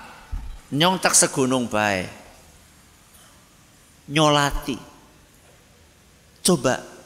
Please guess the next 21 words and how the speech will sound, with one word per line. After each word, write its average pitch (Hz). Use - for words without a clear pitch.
nyolati 180
itu 226
berapa 151
menit? 147
Jangan-jangan 113
jenengan 135
orang 135
pernah 127
nyolati, 120
mulanya 131
orang 123
ngerti. 110
"Oh 143
ya 165
enggak, 151
Ustaz, 156
masa 156
sholat 147
sambil 135
ngelihat 139
apa? 156